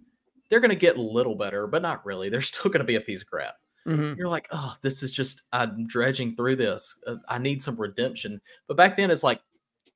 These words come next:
Speaker 1: "This bro's evil. This bro's really good. This bro has some flaws, and he's gonna get better." You know,
Speaker 2: Yeah.
Speaker 1: that, that's great. I need some black and white.
Speaker 2: Little, little depth to the, uh,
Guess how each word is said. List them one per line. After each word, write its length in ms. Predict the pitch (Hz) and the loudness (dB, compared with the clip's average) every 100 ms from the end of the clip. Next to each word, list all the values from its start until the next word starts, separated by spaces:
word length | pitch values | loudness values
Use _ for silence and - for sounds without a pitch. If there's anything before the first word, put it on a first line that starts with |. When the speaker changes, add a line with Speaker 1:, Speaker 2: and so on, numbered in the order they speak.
| _ | _
Speaker 1:
"This 220 | 175 170 | 0 0
bro's 380 | - 147 135 113 | 2 4 6 4
evil. 460 | 107 101 90 82 - _ _ _ _ _ _ _ | -2 -4 -6 -8 -12 _ _ _ _ _ _ _
This 200 | 190 170 - | 6 6 6
bro's 340 | 151 127 117 | 6 6 4
really 300 | 120 120 107 | 0 0 0
good. 420 | 101 92 85 80 _ _ _ _ _ - | -2 -4 -4 -6 _ _ _ _ _ 0
This 200 | 233 226 | 0 0
bro 300 | 208 196 185 | -2 0 0
has 240 | 175 170 | 0 -2
some 200 | 165 160 | -6 -6
flaws, 420 | - 170 120 104 | 0 2 2 0
and 100 | 117 | -4
he's 160 | 127 127 | -6 -4
gonna 160 | 135 123 | -6 -4
get 260 | 139 - | -4 -4
better." 400 | 117 101 - - _ _ _ - | -6 -6 -8 -16 _ _ _ 0
You 140 | 170 | 6
know, 60 | 156 | 6
Speaker 2:
Yeah. 40 | |
Speaker 1:
that, 260 | 175 190 185 - | 8 6 4 2
that's 240 | 196 202 - | 4 4 4
great. 380 | 226 226 127 - | 4 4 4 -2
I 120 | 131 160 | -2 0
need 240 | 185 196 | 0 -2
some 140 | 156 | -4
black 280 | 120 107 104 | 0 0 0
and 120 | 101 | -6
white. 200 | 98 64 - _ _ _ _ - | -10 -12 -16 _ _ _ _ 4
Speaker 2:
Little, 240 | 170 165 165 | 8 8 10
little 300 | 170 151 143 | 10 10 8
depth 600 | 135 151 151 - - - | 4 4 4 2 -10 2
to 140 | 156 | 6
the, 240 | 139 143 139 | 6 6 4
uh, 280 | 135 135 | 4 0